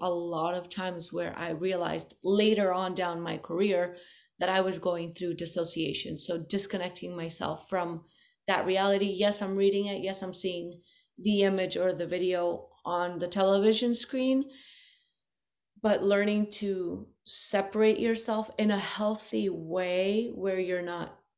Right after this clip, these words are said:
carrying that pain, that suffering, but where you're, I guess, being mindful and aware and knowing yourself, and knowing if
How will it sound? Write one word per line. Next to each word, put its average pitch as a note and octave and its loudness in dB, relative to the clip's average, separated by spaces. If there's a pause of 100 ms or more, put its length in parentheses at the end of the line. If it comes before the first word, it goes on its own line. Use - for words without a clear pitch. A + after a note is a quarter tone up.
(160)
carrying F#3 -2
that - -4
pain, F#3+ -4
that - -6
suffering, A3 0 (560)
but G3 2
where F#3 0
you're, F3 -2 (460)
I F#3+ -2
guess, F#3+ -4
being G#3 2
mindful F#3+ 0
and F3 -6
aware F3 -2 (360)
and G3 2
knowing F#3 0
yourself, A#3 0 (460)
and G3 2
knowing F#3+ 0
if F#3 -4